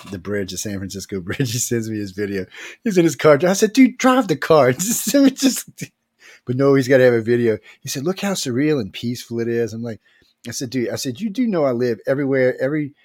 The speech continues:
place you go here, you have to cross not one bridge, but many bridges. Some real tall, some real flat, some real long."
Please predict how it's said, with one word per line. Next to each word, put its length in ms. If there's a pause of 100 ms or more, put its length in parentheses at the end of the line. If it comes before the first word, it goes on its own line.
(240)
place 260
you 80
go 240
here, 140
you 120
have 200
to 100
cross 340
not 200
one 240
bridge, 340
but 160
many 640
bridges. 420 (300)
Some 240
real 180
tall, 380
some 200
real 160
flat, 320
some 200
real 180
long." 300